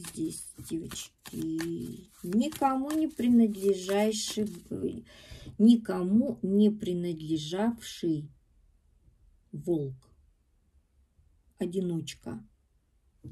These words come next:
Вот так.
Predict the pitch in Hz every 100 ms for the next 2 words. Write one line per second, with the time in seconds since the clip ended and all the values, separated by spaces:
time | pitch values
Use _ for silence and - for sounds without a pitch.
0 | - _ _ _ - _ _ _ _ _
1 | _ _ _ _ - - _ _ - -
2 | _ - - - - _ - - _ -
3 | - - - - - - _ - - -
4 | 202 214 - 131